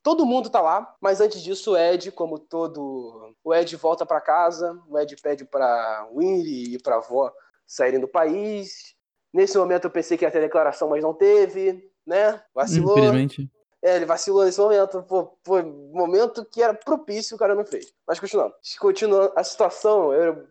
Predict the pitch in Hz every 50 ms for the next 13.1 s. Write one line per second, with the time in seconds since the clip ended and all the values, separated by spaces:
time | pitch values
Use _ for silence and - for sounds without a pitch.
0 | _ _ _ _ _ _ _ - 156 160 165 175 175 151 151 156 147 156 151 160
1 | 156 156 - 160 147 - 170 160 151 143 139 - 170 170 - - - - - -
2 | - - 160 175 180 196 208 - - - _ _ _ _ _ _ _ _ - 160
3 | 160 165 170 170 - 190 196 196 - 175 175 175 180 180 185 190 175 - _ _
4 | _ 190 190 196 196 185 190 196 - 190 185 175 170 170 170 - 170 170 175 185
5 | 180 - 240 247 240 _ _ - 214 202 185 180 165 165 175 175 170 165 - -
6 | - 180 175 180 185 175 208 240 - _ - 226 226 202 - 190 180 185 185 185
7 | 214 220 233 233 233 - _ _ _ _ _ - - 226 247 269 240 180 214 220
8 | 214 175 170 - 135 117 113 113 - _ _ _ _ - 330 - - - 190 185
9 | - 160 151 151 - 175 147 151 - - 156 151 147 147 160 165 160 - 160 156
10 | 143 143 147 151 165 180 190 180 185 180 - - 147 135 135 - 156 147 139 -
11 | _ - 170 180 170 170 160 170 175 175 165 156 160 190 190 175 170 - 156 -
12 | 160 151 151 160 160 156 143 123 113 107 - _ _ _ - 131 143 147 135 131
13 | 113 107